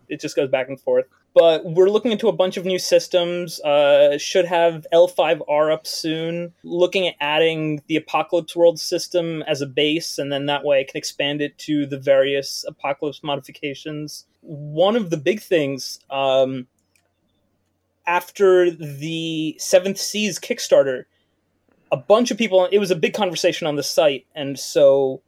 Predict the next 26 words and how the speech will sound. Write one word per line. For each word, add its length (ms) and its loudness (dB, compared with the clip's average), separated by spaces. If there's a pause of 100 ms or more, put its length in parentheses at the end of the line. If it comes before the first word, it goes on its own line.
(120)
I, 140 2
I 140 2
was 180 -2
really 160 -2
trying 220 -2
to 60 -14
figure 220 4
out 140 4
what 320 2
I 100 -2
can 280 -6
do 300 0
to 140 -10
make 240 -4
sure 220 -2
things 320 -4
work 220 0
out. 240 0 (320)
I 80 0
got 200 4
in 60 -8
touch 300 0
with 120 -2
John 280 -2
Wick 180 -4
Presents, 640 -4